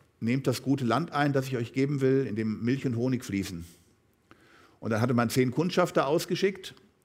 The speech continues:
die hatten das Land erkundet. Und alle zehn hatten genau das Gleiche gesehen. Die sahen ein Land voller Reichtümer, aber im Besitz von mächtigen Feinden.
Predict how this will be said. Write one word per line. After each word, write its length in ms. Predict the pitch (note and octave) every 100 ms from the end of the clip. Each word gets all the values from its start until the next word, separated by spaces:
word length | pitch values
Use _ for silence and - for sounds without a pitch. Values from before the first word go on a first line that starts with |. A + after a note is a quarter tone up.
| -
die 160 | A2+
hatten 160 | A2 A#2+
das 140 | A2+
Land 220 | A2 A#2
erkundet. 600 | G2 G#2+ C#3+ E3+ G3 - - _ _ _ _ _ _ _ _ _ _ _ _
Und 200 | - A#2
alle 200 | A#2+ D3
zehn 300 | D3+ D3+ D#3
hatten 240 | C3 C3+ C#3+
genau 240 | B2 A2+
das 140 | C3+ -
Gleiche 320 | B2+ D3 C#3
gesehen. 440 | G#2+ G2+ F#2+ F2 D#2+ -
Die 60 | G#2
sahen 280 | G2 G2+ A2+
ein 120 | G2+
Land 240 | G2+ A#2+
voller 220 | - A2 F#2+
Reichtümer, 680 | G2 C#3 - E3 E3 F#3 - - _ _ _
aber 200 | A2 A2+
im 100 | G#2+
Besitz 260 | G#2+ C3+ C3+
von 140 | A#2+
mächtigen 360 | A2+ A#2 B2 A#2
Feinden. 500 | - G#2 G#2 G2